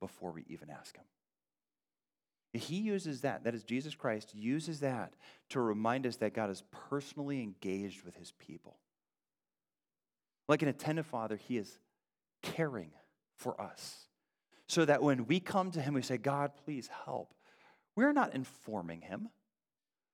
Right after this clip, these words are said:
We're not bringing up new information whereby God's like, "Oh, you know what? I'm gonna adjust my plans here." God is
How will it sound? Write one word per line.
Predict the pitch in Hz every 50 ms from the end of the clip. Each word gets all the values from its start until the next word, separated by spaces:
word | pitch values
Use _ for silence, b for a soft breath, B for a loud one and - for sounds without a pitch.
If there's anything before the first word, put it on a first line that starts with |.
| _ _ -
We're | 214 277 302
not | 302 285 208 151
bringing | 127 165 180 180 170 156 151 156
up | 160 156 131 120
new | 127 127 131 160 180 160
information | - 156 160 - 151 147 139 143 143 156 - - 160
whereby | 156 160 156 151 147
God's | 139 147 143 139
like, | 147 143 139
"Oh, | 170 233 277 185 -
you | 110 143
know | 190 247
what? | 233 -
I'm | 147 208
gonna | 277 262 127
adjust | 104 - - 139 190 - - -
my | 123 104
plans | - - - 165 247 294 285 147 -
here." | - 92 - - - - _ _ _ _ _ _ _ _ _ _ _ _ _ _ _ _ _ _ _ _ _ _ _ _ _ _ _ _ _ _ _ _ _ - 113
God | 165 190 202 240
is | 269 240 175